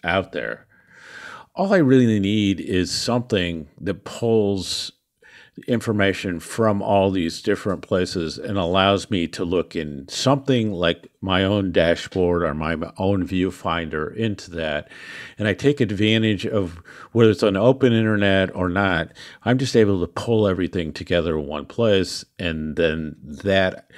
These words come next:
would then allow me to link up with the people I need to. So sort of three different approaches. I don't know if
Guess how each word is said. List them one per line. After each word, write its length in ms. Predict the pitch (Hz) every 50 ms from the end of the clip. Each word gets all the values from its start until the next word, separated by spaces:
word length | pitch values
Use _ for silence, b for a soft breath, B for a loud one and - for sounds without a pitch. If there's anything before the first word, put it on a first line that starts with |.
| B B B B B B _
would 200 | 101 104 92 -
then 180 | 110 101 85 90
allow 480 | 85 82 82 82 82 82 82 85 85
me 380 | 85 80 76 78 78 78 78 76
to 300 | - - - 85 71 73 -
link 320 | 107 95 95 87 85 -
up 220 | 78 76 73 - -
with 100 | 87 -
the 100 | 76 71
people 380 | - 85 71 - - 69 65
I 100 | 65 64
need 240 | 67 65 65 64 - -
to. 240 | - - 53 - -
So 400 | - - - 69 65 62 67 69 69 80
sort 240 | - - 90 78 73
of 460 | 71 - - - - - - - _ _ _ _
three 200 | - 107 104 92
different 320 | 82 87 78 - - 80 69
approaches. 480 | - - - 71 - - 78 71 73
I 60 | 82 85
don't 100 | 87 85
know 80 | 78
if 120 | - -